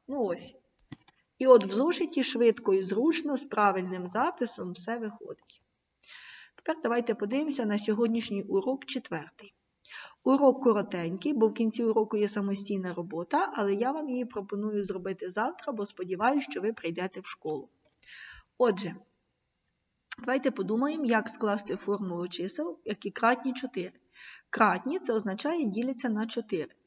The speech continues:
Я собі думаю, які це будуть числа. Це числа чотири, вісім, дванадцять, шістнадцять і так далі. Тобто їх можна всі записати у вигляді чотири помножити на n,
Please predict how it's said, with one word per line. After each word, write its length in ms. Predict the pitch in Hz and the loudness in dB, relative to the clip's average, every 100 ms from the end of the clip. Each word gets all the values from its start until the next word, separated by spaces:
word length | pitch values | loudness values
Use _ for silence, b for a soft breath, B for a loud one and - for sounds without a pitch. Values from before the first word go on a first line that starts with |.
| B B B | B B B
Я 100 | 262 | -2
собі 240 | 285 285 285 | 0 2 0
думаю, 380 | 208 185 185 185 | 0 -2 -2 -4
які 200 | 214 440 | -4 -2
це 140 | 415 | 0
будуть 300 | 349 285 294 | 0 0 0
числа. 380 | - 185 - 175 | -2 -2 -4 -2
Це 140 | 262 | -2
числа 360 | 254 226 220 247 | 0 -2 -2 -6
чотири, 720 | - _ 247 262 254 233 208 | -8 _ -4 0 0 2 0
вісім, 640 | 190 233 254 226 - 202 | 0 0 0 -2 -4 -6
дванадцять, 760 | 185 185 180 196 262 254 226 208 | -4 -4 -4 -2 0 0 -2 -6
шістнадцять 680 | - 196 - 247 277 269 233 | -6 -8 -4 -2 -2 -4 -4
і 100 | 262 | -6
так 240 | 254 247 196 | -6 -8 -6
далі. 420 | 180 160 185 - B B B B _ | -6 -6 -8 -14 B B B B _
Тобто 380 | 262 226 - 269 | 4 4 4 4
їх 180 | 311 | 4
можна 300 | 320 320 285 | 2 0 0
всі 220 | 262 - 277 | -2 -2 0
записати 840 | 247 - 208 - 180 190 - 311 B B B B _ | 0 -2 -6 -6 -8 -6 -4 -6 B B B B _
у 100 | 220 | 0
вигляді 420 | 285 311 294 254 | 2 4 4 2
чотири 540 | - 220 277 320 349 | 0 0 2 0 0
помножити 720 | 330 254 226 247 269 269 269 | 2 2 4 2 0 -2 -2
на 420 | 247 247 247 202 | 0 -2 -2 -6
n, 80 | 180 | -6